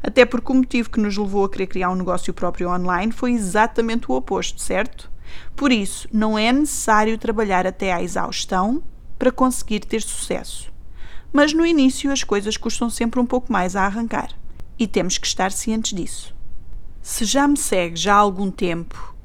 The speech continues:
ou se já trabalhaste comigo, sabes que eu incentivo todas as prestadoras de serviços a especializarem-se. Sim, de novo a história do cliente ideal.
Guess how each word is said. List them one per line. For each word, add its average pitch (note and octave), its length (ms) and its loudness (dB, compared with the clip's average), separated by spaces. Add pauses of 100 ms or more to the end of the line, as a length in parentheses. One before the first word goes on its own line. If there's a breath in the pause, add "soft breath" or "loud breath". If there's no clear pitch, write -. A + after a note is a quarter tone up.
(100)
ou A3 100 8
se G#3 200 -2
já G#3 120 4
trabalhaste F#3+ 640 -2
comigo, G#3+ 500 0
sabes - 400 -2
que - 140 -2
eu G#3+ 80 0
incentivo A3 640 -2 (120)
todas B3 480 4
as A#3+ 140 -2
prestadoras F3+ 640 -2
de - 160 -4
serviços G3 680 -4
a G#3 60 -2
especializarem-se. - 1200 -2 (840 loud breath)
Sim, F#3+ 380 2
de A3 60 4
novo G#3 220 6
a G#3+ 60 8
história G3+ 340 2
do F#3+ 100 0
cliente F#3+ 380 -2
ideal. F#3 420 -2